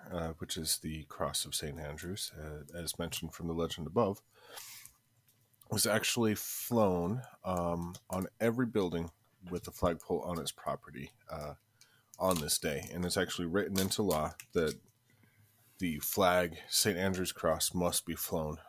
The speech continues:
on this day. Um, which actually is, uh, interesting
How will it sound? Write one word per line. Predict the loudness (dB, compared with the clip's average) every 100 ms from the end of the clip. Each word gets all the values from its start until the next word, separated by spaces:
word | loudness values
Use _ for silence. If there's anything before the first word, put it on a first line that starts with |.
| -18 -4
on | -4 -2
this | -2 -2
day. | 0 -4 -4 _ _ _
Um, | -4 -4 -4 -10 _ _ -6 -6 -6 -16 _
which | 8
actually | 8 8 4 4
is, | 4 4
uh, | 2 2 4 4 2 2
interesting | 0 4 2 2 0 -4